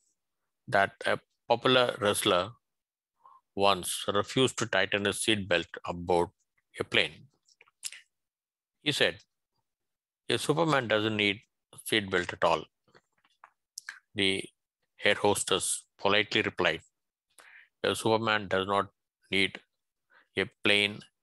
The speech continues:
either." Egoistic mind hides the ego-driven thoughts such as superiority or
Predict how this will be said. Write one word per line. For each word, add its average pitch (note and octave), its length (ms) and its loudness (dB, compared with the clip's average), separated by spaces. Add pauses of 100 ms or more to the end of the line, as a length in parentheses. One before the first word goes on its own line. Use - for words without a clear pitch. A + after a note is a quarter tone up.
(100)
either." F2+ 280 -2 (1900)
Egoistic D#3+ 580 0
mind G2 380 0 (340)
hides B2+ 480 2
the B2 120 -2
ego-driven F#2+ 920 -4
thoughts E2+ 380 2 (880)
such G2+ 220 -2
as F2 120 -2
superiority G2+ 760 0
or F#2 100 2